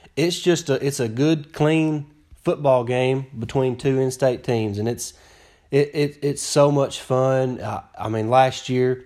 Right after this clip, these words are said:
it was a tough loss for Alabama. They didn't play their best.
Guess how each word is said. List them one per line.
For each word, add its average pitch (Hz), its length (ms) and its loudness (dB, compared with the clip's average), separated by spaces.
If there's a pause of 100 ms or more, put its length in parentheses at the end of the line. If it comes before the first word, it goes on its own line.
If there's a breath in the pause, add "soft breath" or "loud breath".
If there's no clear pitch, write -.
(120)
it 117 80 -4
was 107 120 -2
a 101 60 -8
tough 123 280 0
loss 120 240 4
for 123 160 -4
Alabama. 120 500 0
They 117 140 0
didn't 117 180 -4
play 127 200 2
their 120 120 -2
best. 123 480 0